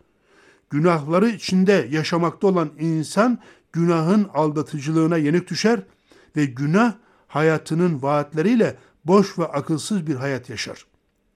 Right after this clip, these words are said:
Ne yazık ki çok sayıda kişi bu şekilde yaşar. Günahın onu tatmin edeceğini sanır ama yeni adam bu şekilde yaşayamaz.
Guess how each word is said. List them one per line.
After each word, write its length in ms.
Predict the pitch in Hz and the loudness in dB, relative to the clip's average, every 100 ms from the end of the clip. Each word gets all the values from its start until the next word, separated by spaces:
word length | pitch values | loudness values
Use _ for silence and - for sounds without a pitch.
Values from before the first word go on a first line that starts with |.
| _ _ _ _ _ | _ _ _ _ _
Ne 60 | 143 | -4
yazık 320 | 139 120 120 | -4 -4 -4
ki 220 | 190 202 - _ _ | 0 0 -2 _ _
çok 320 | - 226 233 - | -4 -2 -2 -4
sayıda 380 | 156 151 139 | -4 -4 -4
kişi 320 | 131 123 202 185 | -6 -6 -4 -2
bu 100 | 202 | -2
şekilde 360 | 147 131 131 | -2 -6 -8
yaşar. 460 | 117 101 - - _ - | -8 -8 -12 -14 _ -2
Günahın 640 | 170 202 180 208 269 254 _ _ _ _ - | 4 4 4 4 2 -2 _ _ _ _ 0
onu 320 | 165 214 233 | 2 2 0
tatmin 480 | 170 160 180 247 247 | -4 -2 2 4 2
edeceğini 460 | 170 160 147 143 127 | 0 -2 0 -4 -4
sanır 300 | - 131 151 | -8 -6 -4
ama 340 | 214 262 - _ _ _ _ | 0 0 -2 _ _ _ _
yeni 260 | 131 170 240 | 0 0 0
adam 420 | 139 190 233 160 | 0 2 2 0
bu 120 | 185 | -2
şekilde 380 | - 175 165 170 | -2 -4 -4 -2
yaşayamaz. 680 | 156 139 220 240 135 - | -2 0 2 2 2 -6